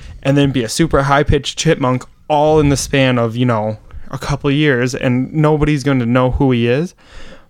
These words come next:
But he's got that range, and he, you know, you never know what he's gonna do next. And it's kinda one of those fun, like, scavenger hunts of, like, "Ooh, what's he gonna be next in this movie? Or what's he gonna do in this project?" 'Cause you don't know. You literally don't know what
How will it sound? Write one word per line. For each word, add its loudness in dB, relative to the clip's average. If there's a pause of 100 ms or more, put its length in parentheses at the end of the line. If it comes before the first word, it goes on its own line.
(140)
But 2
he's 0
got -4
that -2
range, 2 (160)
and -4
he, 0
you 0
know, 0 (400)
you 4
never 4
know 4
what 0
he's 2
gonna 0
do -4
next. -6
And 2
it's -2
kinda 0
one 2
of 2
those 0
fun, 0
like, -4
scavenger 0
hunts -4
of, -8
like, -4 (520)
"Ooh, 2
what's 0
he -2
gonna 2
be 2
next 2
in -2
this 0
movie? 2
Or -2
what's 0
he -6
gonna 2
do -4
in -2
this -4
project?" -6
'Cause -10
you -6
don't -2
know. -4
You -4
literally -2
don't -4
know -4
what -6